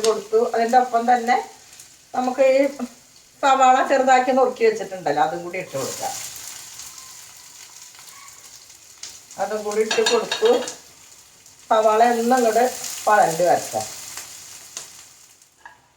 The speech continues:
സവാളേൻ്റെ ഒപ്പം തന്നെ നമുക്ക് ഈ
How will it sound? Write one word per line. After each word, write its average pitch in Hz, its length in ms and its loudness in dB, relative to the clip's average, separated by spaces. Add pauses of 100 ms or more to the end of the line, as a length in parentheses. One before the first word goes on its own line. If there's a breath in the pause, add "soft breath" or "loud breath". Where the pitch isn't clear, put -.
(140)
സവാളേൻ്റെ 226 720 2
ഒപ്പം 233 180 0 (100)
തന്നെ 240 220 4 (100)
നമുക്ക് 226 320 -2 (680)
ഈ - 20 6